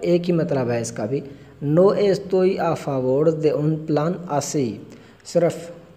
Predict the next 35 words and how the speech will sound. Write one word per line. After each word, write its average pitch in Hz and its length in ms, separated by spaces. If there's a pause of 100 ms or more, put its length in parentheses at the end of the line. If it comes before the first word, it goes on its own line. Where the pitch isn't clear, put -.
(160)
ताल 160 240
और 147 280
आसी 139 320
का 135 160
फ़र्क 123 340
है। 123 140 (840)
तो 101 320 (560)
इसका 151 320
दोनों 160 300
का 170 100
मतलब 139 360
है, 151 180
"I 165 140 (140)
am 190 160
not 175 280
in 156 100
favor 147 340
of 143 160
such 123 320
a 107 160
plan।" 104 260
मैं 170 260
इस 175 160
तरह 180 160
के 170 140
मंसूबे 135 500
के 120 160
हक़ 120 340
में 135 220
नहीं 120 520
हूँ। 131 240 (600)
"No 147 280 (280)
estoy 165 520 (160)
a 131 100 (120)
favor", 135 580